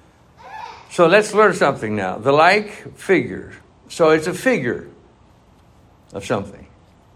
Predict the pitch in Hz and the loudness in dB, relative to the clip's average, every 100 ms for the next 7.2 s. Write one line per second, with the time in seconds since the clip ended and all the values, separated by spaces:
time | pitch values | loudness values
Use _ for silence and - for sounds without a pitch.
0 | _ _ _ _ _ _ _ _ _ _ | _ _ _ _ _ _ _ _ _ _
1 | - 170 175 165 175 160 165 160 143 151 | 2 4 4 4 4 4 4 2 6 6
2 | 151 143 156 165 185 139 123 123 127 127 | 6 2 0 0 -2 0 0 2 0 0
3 | 127 117 107 101 147 156 135 131 131 131 | -4 -2 -4 -4 -4 -2 -2 -2 -4 -8
4 | - - _ _ _ - 120 143 151 87 | -20 -20 _ _ _ -8 0 4 4 2
5 | - - - _ _ _ _ _ _ _ | -8 -20 -20 _ _ _ _ _ _ _
6 | _ _ _ 107 123 127 165 - 127 - | _ _ _ -2 -2 0 0 2 2 0
7 | - | -12